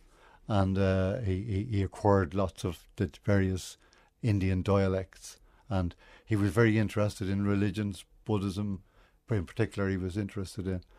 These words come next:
And as a result, he went, he went to visit most of the great shrines, and he, he went disguised to Mount Kaliash. He, he smuggled himself into Tibet while he was a, a, you know, captain in the, and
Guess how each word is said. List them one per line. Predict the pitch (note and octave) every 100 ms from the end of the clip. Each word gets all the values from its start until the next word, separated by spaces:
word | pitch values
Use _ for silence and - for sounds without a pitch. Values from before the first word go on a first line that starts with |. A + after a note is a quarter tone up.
| - - - -
And | G2+ F#2+ F#2 _ _ _ _ -
as | G#2+ G#2+
a | G2
result, | G2+ G2 A2 F#2
he | G#2
went, | G#2+ -
he | G#2+
went | G2+ F#2
to |
visit | E2+ G#2+ F#2+ E2+ - -
most | A#2+ B2 A2+ A2
of |
the | F2
great | F#2+ G#2 G2
shrines, | - G#2+ G#2 G2+ G2 - A#2
and | G2
he, | G2+ -
he | - G2+
went | A2+ A2+ - _ - _ _ -
disguised | G#2 - B2 A2+ G2+ F#2 - _ - - -
to | G2+
Mount | G2+ G2
Kaliash. | - A2 F#2+ G2 F#2
He, | G2+ G2 - _
he | G2
smuggled | - - G#2+ F#2+
himself | F2+ G#2 G2 F#2+
into | G2+ - F#2 D3
Tibet | - F#2+ G2 - _ _ - -
while | F#2+
he | F2+
was | F2+
a, | F#2 -
a, | G2+ G#2 A#2+ A#2
you | C3+
know, | F2+ -
captain | A2+ - - F#2+
in | F#2+
the, | F2+ F#2 D#3+ D#3+ _ _
and | G#2 F#2